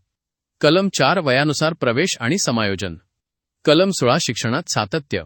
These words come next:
म्हणजे no detention. कलम सतरा शिक्षा प्रतिबंध. कलम चोवीस, एकवीस, तेवीस, पंचवीस, सत्तावीस,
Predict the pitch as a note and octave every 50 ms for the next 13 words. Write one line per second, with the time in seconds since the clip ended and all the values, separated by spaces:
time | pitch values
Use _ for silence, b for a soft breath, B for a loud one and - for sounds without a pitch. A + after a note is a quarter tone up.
0 | - - B2 B2 B2+ D3 F#3+ F#3+ D#3+ D#3 E3 D#3+ C#3+ C3 A2 B2+ A#2+ A#2+ - -
1 | G2+ F2 D#2 D2 _ _ _ _ _ _ _ _ _ _ _ _ - D#3 D#3 F3+
2 | G#3 G#3 - - C3+ A2 C3+ D3 F#3 - - B2 G#2 - E3 F3 F#3 - D#3 C#3
3 | - D3 A#2 A#2 G#2+ G2 F2 E2+ E2 D#2 _ _ _ _ _ _ _ _ _ _
4 | _ _ _ _ _ _ - - C#3 E3 G3+ G#3+ F#3+ - C#3 B2 G#2 G2+ G2+ B2+
5 | - - - _ _ _ _ - C3+ B2 A2 - G#2+ G2 G2 B2+ - - - _
6 | _ _ _ _ _ - C#3 C3 A#2 G#2+ F#2+ A2 A#2 - - - _ _ _ _
7 | _ _ _ - C3+ B2 A#2 - G#2+ F#2+ F2+ F#2 A2 - - - _ _ _ _
8 | - - - D3 C3 A#2+ - D#3+ C#3 G#2+ F#2+ F#2 G2+ - -